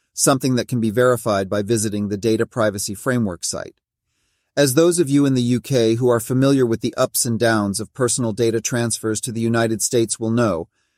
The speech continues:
previous mechanisms to facilitate transfers of personal data outside of the E U U K to the United States have been challenged in the courts and found to be invalid. Think Safe Harbor and Privacy Shield.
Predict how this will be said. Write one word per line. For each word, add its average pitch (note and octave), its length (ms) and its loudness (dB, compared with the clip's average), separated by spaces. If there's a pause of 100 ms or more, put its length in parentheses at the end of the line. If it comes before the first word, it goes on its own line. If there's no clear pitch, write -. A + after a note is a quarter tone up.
(180)
previous C3+ 440 2
mechanisms A#2 680 0
to - 100 -8
facilitate B2 640 0
transfers A#2+ 540 -2
of A2 120 -8
personal A#2 400 -2
data A2 380 0
outside A#2+ 500 2
of G#2 100 -2
the A2+ 180 -4
E C3 60 0
U A#2 220 -2
U A2 220 -2
K A2+ 280 0
to A2 140 -6
the G#2 100 -6
United G#2+ 420 -2
States A2+ 440 -2 (380)
have C3 140 0
been C#3 140 2
challenged C#3+ 560 0
in G#2+ 120 -2
the G#2 60 -2
courts - 500 -6 (280)
and A#2 140 -2
found C3 260 2
to C3 80 -2
be A2+ 160 0
invalid. A2 540 0 (360)
Think A#2+ 220 0
Safe A#2+ 280 0
Harbor G2+ 360 0
and G2+ 140 -6
Privacy G#2 460 -4
Shield. C#2 420 -12